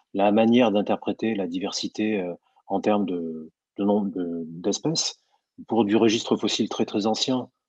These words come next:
si je peux prendre juste un exemple, celui d'Erectus ou celui d'Habilis,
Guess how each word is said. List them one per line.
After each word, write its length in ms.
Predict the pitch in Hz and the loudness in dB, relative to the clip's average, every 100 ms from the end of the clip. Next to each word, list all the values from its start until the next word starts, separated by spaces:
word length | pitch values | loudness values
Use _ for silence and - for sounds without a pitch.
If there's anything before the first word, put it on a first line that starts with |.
| _ | _
si 240 | - - 113 | -4 0 2
je 80 | |
peux 100 | - | 0
prendre 240 | 107 117 113 | 0 2 4
juste 180 | 123 127 | 4 4
un 120 | 104 | 2
exemple, 340 | 101 104 120 | 4 4 2
celui 260 | - 98 98 | 0 0 0
d'Erectus 580 | 95 98 - 127 131 - | 2 0 0 0 0 -2
ou 60 | |
celui 220 | 95 95 | -4 -4
d'Habilis, 520 | 95 87 95 131 127 | -2 -2 2 2 0